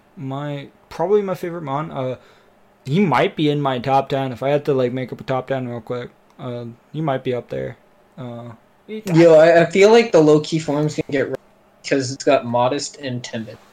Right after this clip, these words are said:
Speaker 1: Yeah. Well, so that is the end of our top
Speaker 2: Well, I
Speaker 1: five.
Speaker 2: guess you run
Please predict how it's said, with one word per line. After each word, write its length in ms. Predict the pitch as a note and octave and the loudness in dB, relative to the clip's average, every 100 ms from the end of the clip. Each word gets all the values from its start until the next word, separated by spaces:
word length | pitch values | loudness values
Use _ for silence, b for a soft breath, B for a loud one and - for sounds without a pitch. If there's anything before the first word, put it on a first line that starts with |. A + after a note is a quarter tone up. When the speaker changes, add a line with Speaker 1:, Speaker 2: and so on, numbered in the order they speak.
| _ | _
Speaker 1:
Yeah. 200 | C#3 A#2+ - _ _ b b - | -14 -14 -14 _ _ b b -2
Well, 260 | G#3+ A3+ _ _ - - _ | -2 -2 _ _ -20 -20 _
so 180 | - F#3+ | 0 2
that 360 | C4 A#4+ D#4 - - _ _ - | 2 2 0 -2 -18 _ _ 2
is 260 | G3+ G3 | 4 4
the 160 | F3 F3+ | 0 -2
end 160 | A3+ A3+ | -2 -2
of 80 | |
our 80 | F#3 | -4
top 260 | E3 - - | -4 -6 0
Speaker 2:
Well, 80 | E3 | 4
I 20 | |
Speaker 1:
five. 40 | E3+ | 4
Speaker 2:
guess 180 | G#3 | 2
you 100 | A#3+ F#3+ | -2 0
run 200 | D#3 | 0